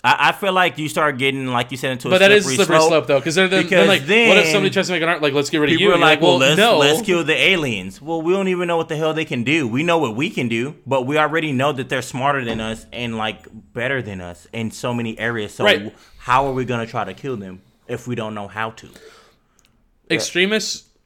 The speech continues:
Speaker 2: aren't always smart. I'm not saying they're not always not smart, but they're
Speaker 1: Right.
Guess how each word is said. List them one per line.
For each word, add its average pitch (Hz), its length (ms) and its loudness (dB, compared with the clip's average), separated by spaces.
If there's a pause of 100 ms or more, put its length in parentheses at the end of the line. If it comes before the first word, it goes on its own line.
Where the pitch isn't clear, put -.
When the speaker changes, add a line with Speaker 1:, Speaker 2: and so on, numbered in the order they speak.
(340)
Speaker 2:
aren't 170 260 0
always 151 440 2
smart. 123 280 -6 (680)
I'm 156 80 -2
not 190 120 2
saying 185 160 0
they're 165 100 -4
not 170 220 -2
always 156 300 2
not 135 300 -2
smart, 143 360 -4
but 147 120 2
they're - 80 2
Speaker 1:
Right. - 20 0